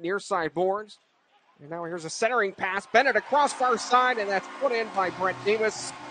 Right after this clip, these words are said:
Merrick, top of the circles. Dickman below the goal line. Backdoor pass near side, and that was Merrick with a wide open chance. And Prop somehow got a leg pad on it. Across, Stenell into the slot. Again,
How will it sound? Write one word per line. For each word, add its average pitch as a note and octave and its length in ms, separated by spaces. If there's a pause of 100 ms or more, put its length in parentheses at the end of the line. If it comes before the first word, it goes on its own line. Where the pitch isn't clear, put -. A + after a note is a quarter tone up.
(680)
Merrick, F#3 340
top F3+ 220
of D#3 60
the D#3 60
circles. G3+ 520 (260)
Dickman F3+ 320
below E3+ 280
the D#3+ 80
goal G3 160
line. F#3+ 320 (180)
Backdoor G3+ 400
pass C#4+ 320
near C4+ 180
side, C#4+ 320
and A3+ 160
that B3 140
was G#3+ 160
Merrick A#3+ 380
with A3 100
a G#3+ 80
wide A3+ 240
open G#3 260
chance. G#3 460 (320)
And F#3 240
Prop G#3 260
somehow G3 360
got F#3+ 160
a - 20
leg F#3+ 260
pad F3+ 220
on D#3 160
it. A#2+ 120 (380)
Across, G3+ 640
Stenell G#3 380 (240)
into A3 140
the F#3 80
slot. A#3 420
Again, C4+ 360